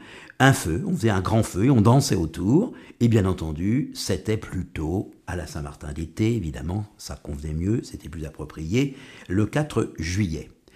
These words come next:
Et il y avait effectivement, dans les fêtes de la Saint-Martin, euh, des festins, bien entendu, des repas plantureux, puisque les Gaulois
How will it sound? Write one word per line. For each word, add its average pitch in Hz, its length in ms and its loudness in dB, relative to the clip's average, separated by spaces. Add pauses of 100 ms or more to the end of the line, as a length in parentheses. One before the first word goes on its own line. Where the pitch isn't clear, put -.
(560)
Et 277 360 6
il 170 200 4
y 151 100 10
avait 165 320 6
effectivement, 117 920 4
dans 104 300 4
les 90 140 2
fêtes 117 300 -4
de 87 80 -4
la 82 140 -2
Saint-Martin, 180 720 2 (480)
euh, 90 760 2
des 76 280 -4
festins, 104 760 2
bien 78 200 -2
entendu, 85 480 0
des 80 160 -4
repas 110 800 2
plantureux, 127 840 2
puisque - 360 -10
les 80 320 -2
Gaulois 95 640 0